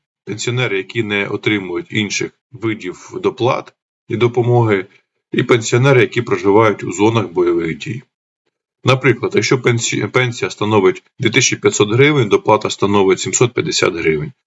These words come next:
тобто та, якої не вистачає до трьох тисяч двохсот п'ятдесяти гривень.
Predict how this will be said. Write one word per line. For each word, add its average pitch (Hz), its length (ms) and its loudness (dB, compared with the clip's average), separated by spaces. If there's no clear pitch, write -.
тобто 98 480 0
та, 135 200 -4
якої 104 320 -4
не 98 60 -4
вистачає 95 680 -2
до 92 160 -4
трьох - 200 -12
тисяч 101 340 -2
двохсот - 360 -4
п'ятдесяти 135 460 -6
гривень. 151 340 -6